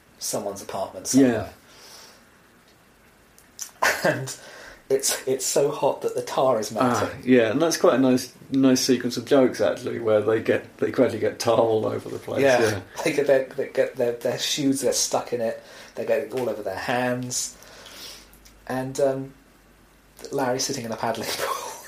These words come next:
Speaker 1: <laughs> And he says, "I hate this, I'm so
Speaker 2: Mm.
Speaker 1: unhappy."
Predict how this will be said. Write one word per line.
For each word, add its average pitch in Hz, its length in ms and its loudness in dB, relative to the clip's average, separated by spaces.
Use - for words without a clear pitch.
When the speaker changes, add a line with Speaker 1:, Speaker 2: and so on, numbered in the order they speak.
Speaker 1:
<laughs> 220 240 -2
And 233 100 4
he 147 40 -4
says, - 400 -2
"I 359 100 4
hate 240 340 4
this, 139 260 0
I'm 240 120 -6
so 359 400 4
Speaker 2:
Mm. - 40 0
Speaker 1:
unhappy." - 680 0